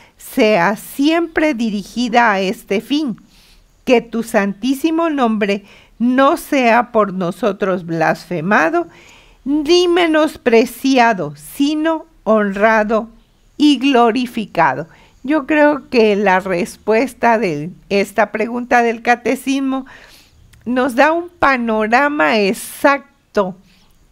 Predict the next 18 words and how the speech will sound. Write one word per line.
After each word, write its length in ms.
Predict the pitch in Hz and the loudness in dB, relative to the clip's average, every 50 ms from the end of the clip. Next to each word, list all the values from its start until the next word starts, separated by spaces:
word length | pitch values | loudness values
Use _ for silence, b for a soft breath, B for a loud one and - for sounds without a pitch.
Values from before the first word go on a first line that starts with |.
| _ _ _ _ - _ - - - | _ _ _ _ -20 _ -20 -20 -20
acerca 1000 | - - 202 208 - - - - 277 262 254 247 285 240 - - 311 302 285 285 b b b b b _ | -16 -14 -14 -14 -14 -8 0 2 4 4 4 2 0 -4 -2 2 2 2 2 0 b b b b b _
de 400 | - 208 196 226 214 208 214 233 | -4 0 2 4 4 4 4 2
esta 340 | 277 269 - - 247 240 240 | 2 0 0 0 0 0 0
primera 520 | 220 208 208 185 196 202 202 202 202 202 - | -2 -6 -4 -4 -4 -2 0 0 0 0 -2
petición. 580 | 190 170 165 - 147 - - - 139 101 104 - _ B B B B B B B B B B | -4 -8 -8 -8 -12 -12 -10 -12 -12 -12 -14 -18 _ B B B B B B B B B B
En 180 | - 330 330 | 0 0 2
la 120 | 330 330 330 | 2 2 2
antigüedad, 640 | 330 320 320 330 302 254 - 302 277 294 285 359 415 453 453 - _ _ _ _ _ - | 2 2 2 2 2 4 4 4 4 4 4 4 2 2 0 -4 _ _ _ _ _ -8
en 240 | - - 240 240 240 | -4 -2 0 2 2
especial 680 | 226 269 262 - - 208 220 233 - - 262 254 311 330 | 2 0 0 -2 -2 -2 -2 0 0 2 2 2 2 2
en 140 | 349 349 339 | 0 0 0
la 180 | 277 247 247 | -2 -2 -2
cultura 580 | - 220 202 196 165 - 240 254 254 269 277 330 | -4 -6 -6 -6 -6 -6 -4 -4 -2 0 0 0
hebrea, 520 | 302 214 208 214 196 185 185 196 208 214 - _ _ - | 0 0 0 0 0 0 0 -2 -4 -6 -12 _ _ -2
el 260 | 240 262 277 269 262 | 0 0 2 2 0
nombre 440 | 294 320 330 330 349 349 381 370 330 | 0 0 0 0 0 0 0 0 0
no 280 | 294 262 254 240 233 | 0 2 2 2 4
era 360 | 240 240 240 247 262 269 285 | 2 2 2 2 0 0 0